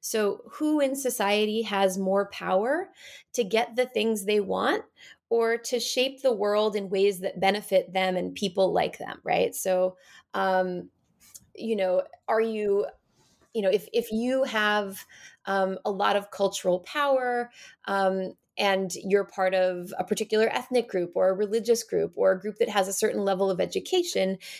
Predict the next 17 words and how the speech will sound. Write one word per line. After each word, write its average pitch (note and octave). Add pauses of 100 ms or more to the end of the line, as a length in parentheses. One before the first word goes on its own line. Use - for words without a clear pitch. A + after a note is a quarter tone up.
(120)
you C#4
might B3+
be A#3+ (120)
able G#3+
to G#3+
set -
things G#3
up G3+
where G#3+
society G3+ (580)
highly A3+
values F#3
people F#3+
who G3
have F3
those F3+
characteristics. -